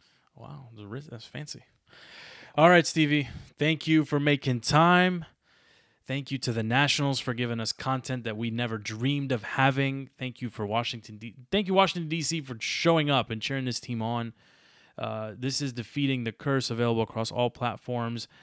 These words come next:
I, I, I don't, I'm torn whether we want to podcast more or less, 'cause the, it seems like the less we talk, the <laughs> better the teams do. So, you know, if the curse is real, maybe, maybe we're feeding into it. But, uh, I mean, look, this is a, a, a magical run for, for,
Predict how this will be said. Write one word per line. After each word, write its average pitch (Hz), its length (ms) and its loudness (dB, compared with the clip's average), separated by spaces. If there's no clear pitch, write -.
I, 127 180 0
I, 139 140 0
I 139 80 2
don't, 147 140 2
I'm 131 120 0
torn 151 360 6
whether 127 220 6
we 123 100 4
want 120 240 2
to - 80 -8
podcast 123 400 -2
more 120 220 -2
or 107 60 -2
less, 110 280 -2
'cause 104 180 -12
the, 107 100 -6
it 113 180 -12
seems 143 180 -6
like 127 100 -6
the 120 80 -4
less 131 260 0
we 135 80 -6
talk, 120 320 -4
the 117 80 -4
<laughs> - 0 -
better - 280 -2
the 185 140 -2
teams - 600 -6
do. 135 400 0
So, 120 400 0
you 120 100 -6
know, 110 80 -4
if 110 100 -8
the 117 80 -6
curse 135 300 0
is 113 140 -4
real, 123 260 4
maybe, 120 260 0
maybe 117 320 -2
we're 113 160 2
feeding 113 300 -6
into 113 260 -6
it. 101 100 -6
But, 107 120 -6
uh, 98 240 -12
I 117 60 -6
mean, 110 220 -6
look, 104 280 -6
this 123 320 -4
is 123 120 -2
a, 110 360 -2
a, 107 60 -6
a 117 40 -2
magical 123 520 0
run 113 280 -2
for, 110 240 -8
for, 107 260 -10